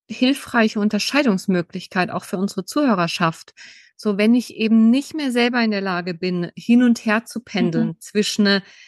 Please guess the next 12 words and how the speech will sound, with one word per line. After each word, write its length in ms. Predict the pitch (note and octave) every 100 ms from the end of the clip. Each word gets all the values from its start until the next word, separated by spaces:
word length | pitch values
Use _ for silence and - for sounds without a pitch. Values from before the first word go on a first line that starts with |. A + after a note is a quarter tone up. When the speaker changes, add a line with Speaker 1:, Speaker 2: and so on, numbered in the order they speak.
| _ _
Speaker 1:
dem 240 | G3+ G3+ -
unangenehmen 840 | A3+ A#3+ C#4+ C#4+ C#4 C4+ C4+ C4+ C4
Erleben 600 | - A#3 A#3+ B3 C4 C4
und 400 | - A3 A#3 -
dem 160 | A3
Hier 300 | A3 - A#3
und 180 | G#3 G3+
Jetzt, 460 | G#3 A3 A#3 - - -
was 340 | F3+ F#3+ - _ -
sonst 400 | G#3+ B3 - -
noch 320 | F#3 E3+ - _
ne-, 320 | F#3+ F#3+ F#3